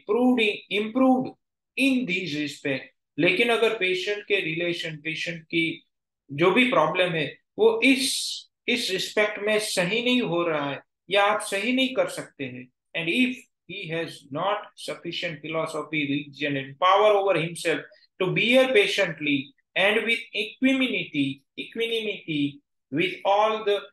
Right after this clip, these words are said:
sufferings and afflictions for which he is not to blame and which it is not in his power to change।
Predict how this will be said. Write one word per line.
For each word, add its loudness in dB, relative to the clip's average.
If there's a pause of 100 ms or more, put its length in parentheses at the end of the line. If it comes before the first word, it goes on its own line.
(120)
sufferings -4
and -4
afflictions -6
for 0
which -6
he -4 (140)
is -6
not 0
to -4 (100)
blame 2 (800)
and 0
which 0 (160)
it -2
is -4 (140)
not 2
in -6
his -4 (260)
power 2
to 0 (220)
change। -2